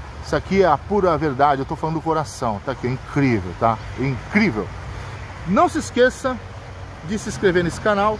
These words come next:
deixar o like, apertar o sino pra receber as notificações, tá bom? Muito obrigado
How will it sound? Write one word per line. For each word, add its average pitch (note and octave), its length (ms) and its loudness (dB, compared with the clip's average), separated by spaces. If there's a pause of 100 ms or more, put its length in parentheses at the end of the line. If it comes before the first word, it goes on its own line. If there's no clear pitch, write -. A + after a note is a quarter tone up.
(640)
deixar G#3 300 6
o G#3+ 80 4
like, F#3+ 280 2
apertar G3 300 -2
o F#3+ 80 0
sino G3 300 -6
pra F#3+ 140 -4
receber D#3 440 -2 (440)
as C#3+ 220 4
notificações, B2 920 -4 (760)
tá G#2+ 80 -2
bom? D3 200 2 (360)
Muito E3+ 200 0
obrigado F3 540 2